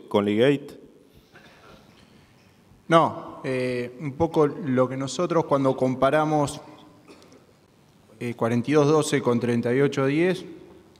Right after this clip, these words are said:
Speaker 2: eh, vemos similar comportamiento promedio y hasta los cinco mil kilos. Y, y cuando nos vamos, como es, que estuvimos esta campaña, y, y no sé si, si vamos a volver a tener, o, es decir,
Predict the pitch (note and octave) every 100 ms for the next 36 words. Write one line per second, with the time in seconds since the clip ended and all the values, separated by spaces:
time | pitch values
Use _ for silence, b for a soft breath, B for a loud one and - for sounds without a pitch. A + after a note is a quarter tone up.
0 | _ _ - - - - A#2 G#2+ G2 G#2
1 | B2+ C3+ B2+ - - - - B2 D3 D3+
2 | C#3+ A#2 B2+ B2 A#2+ C#3+ D3+ C#3 A2 -
3 | A#2+ B2+ C#3 D#3 D3+ D#3+ F3 - B B
4 | B B B B _ _ _ _ B2 A#2+
5 | A#2 A2+ G#2+ - A#2+ C3 A#2 A2+ - A#2
6 | B2 C3+ C#3+ C#3+ C3 G#2+ F2+ - - -
7 | - _ _ _ _ _ _ _ _ -
8 | G#2+ - - A#2+ B2+ A#2 A#2+ C3 D#3 D#3+
9 | D3+ - - - - - - A#2 C3+ C3+
10 | B2+ A#2 B2 A#2 B2+ C#3+ C3 C3+ C3 B2
11 | A#2+ C#3 D#3 C#3+ B2 A2 - G2 - -
12 | B2 A2+ A2 - B2+ - G2+ - - A2+
13 | A2 A2 - G#2+ A2+ A#2 A2+ A#2 C#3 A#2
14 | G2+ G#2+ -